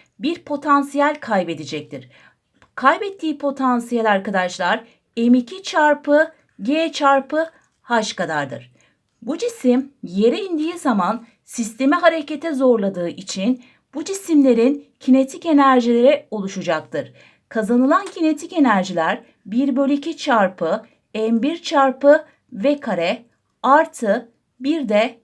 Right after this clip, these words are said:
Y cisminden yazacak olursak bir bölü iki çarpı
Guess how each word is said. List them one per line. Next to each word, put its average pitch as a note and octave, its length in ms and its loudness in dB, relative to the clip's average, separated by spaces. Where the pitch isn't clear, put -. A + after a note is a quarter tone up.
Y C#4+ 340 -2
cisminden B3+ 580 2
yazacak G#3 680 -2
olursak F3 640 -6
bir A#3+ 240 0
bölü B3+ 180 2
iki E4 240 -8
çarpı A3+ 640 -2